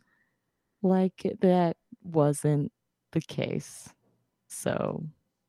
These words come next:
there's that. So I would still recommend people to go. It was a great time. It was fun. Dancing's really good. Singing's really good. Like, and it is, it is very well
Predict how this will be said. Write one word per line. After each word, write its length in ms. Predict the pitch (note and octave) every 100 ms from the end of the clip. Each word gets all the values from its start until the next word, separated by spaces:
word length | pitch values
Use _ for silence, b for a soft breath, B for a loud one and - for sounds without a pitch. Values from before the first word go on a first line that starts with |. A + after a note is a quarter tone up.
| _ -
there's 180 | A3 A#3
that. 320 | B3 - - _ B B B B B _ -
So 160 | -
I 160 | D#3 D#3
would 120 | F#3
still 200 | - A#3
recommend 400 | A#3+ A#3+ A#3+ A3
people 260 | A3 A3 A3
to 80 | F3+
go. 400 | - D#3 D#3+ C3
It 80 |
was 160 | D3+ D3
a 300 | D3 C#3 B2+
great 240 | - C#3+ G3
time. 440 | - G#2+ C#3+ D#3 -
It 60 |
was 140 | D3 -
fun. 320 | A#2+ G#2+ C#3 C#3+
Dancing's 420 | D3+ D#3+ F3+ E3+
really 220 | E3+ D#3+
good. 280 | D#3 D3 D3
Singing's 360 | - D#3 D3+ C#3
really 220 | C3 B2+
good. 240 | - - -
Like, 300 | C#2 - _ -
and 160 | D#3+
it 140 | D#3+ F3
is, 160 | F#3+ D#3 - _ b b b b -
it 80 | G3+
is 160 | E4
very 280 | G#3 G3+ A3+
well 680 | E3+ C#3+ C#3+ D#3+ D#3+ D#3 C#3